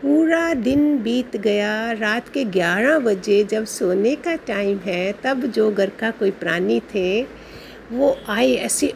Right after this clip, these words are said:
आग बबूला हुए, कोई गुस्सा होगा मेरे पे। तो मैं समझ गई, देखो जागृत अवस्था में थी, "वाह प्रभु, अभी मैं सोने जा रही हूँ और अभी आप रिक्शा लेने आ रहे हो मेरी।" तो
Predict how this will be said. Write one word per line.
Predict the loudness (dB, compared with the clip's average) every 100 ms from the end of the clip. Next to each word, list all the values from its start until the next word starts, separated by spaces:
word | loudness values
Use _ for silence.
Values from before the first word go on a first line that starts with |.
| -4
आग | -4 -2
बबूला | -2 -2 0 2 2
हुए, | -2 -4 0 2 0
कोई | 0 0
गुस्सा | 0 0 -2
होगा | -2 -2 0 2
मेरे | 2 2 0 -2
पे। | -2 -2 -2
तो | -2 -4
मैं | -2 -2
समझ | -2 -2 0 0
गई, | 0 0
देखो | 0 0 0
जागृत | 2 2 2 2 2
अवस्था | 0 -2 -2 0
में | 2
थी, | 0 -4
"वाह | -2 -4
प्रभु, | -2 0 2 4 4 4 0 -6 -18 -10 -2
अभी | 2 2
मैं | 2 0
सोने | 2 4 4 4
जा | 2 2 2
रही | 0 0 2 2
हूँ | 2
और | 2 2
अभी | 2 2
आप | 2 0
रिक्शा | -6 -4 0 2
लेने | 2 2 2
आ | 0 -2
रहे | 0 0 0
हो | 0 2
मेरी।" | 2 2 2 0 0 -2 -6 -20 -20 -20 -6
तो | -4